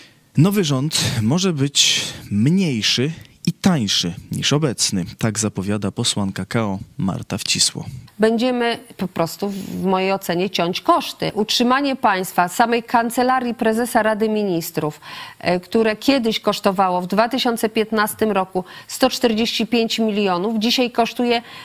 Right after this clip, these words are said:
Speaker 2: e, blisko dwa miliardy. Zapisali dwa miliardy w nowym budżecie, w tym bodajże miliard osiemset. I na pewno odchudzenie, e, tak ogromnego gabinetu, to jest największy gabinet,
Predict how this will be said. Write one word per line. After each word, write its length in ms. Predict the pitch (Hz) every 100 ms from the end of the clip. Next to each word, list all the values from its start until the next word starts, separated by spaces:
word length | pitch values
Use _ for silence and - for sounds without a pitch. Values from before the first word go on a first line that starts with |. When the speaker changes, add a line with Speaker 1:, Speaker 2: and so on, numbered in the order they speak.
| -
Speaker 2:
e, 180 | - 202
blisko 340 | 240 - 262
dwa 220 | 220 240
miliardy. 640 | 254 269 320 254 190 180
Zapisali 640 | 180 226 247 233 262 254 247
dwa 220 | 233 247
miliardy 540 | 254 240 240 233 220
w 80 | 226
nowym 320 | 220 208 208
budżecie, 460 | 190 185 226 247 247
w 60 | -
tym 200 | 247 220
bodajże 420 | 214 220 214 220
miliard 440 | 220 214 202 196
osiemset. 680 | - 196 202 160 156 147 - -
I 40 |
na 140 | 214 220
pewno 340 | 294 277 269
odchudzenie, 760 | 254 - 269 240 302 247 208 -
e, 520 | 185 185 - 185 185 - _ -
tak 260 | - 170 -
ogromnego 720 | 208 202 214 220 226 220 202
gabinetu, 600 | 185 190 185 170 165 214
to 120 | 208
jest 140 | 202 -
największy 420 | 196 214 214 202
gabinet, 560 | 190 190 185 170 185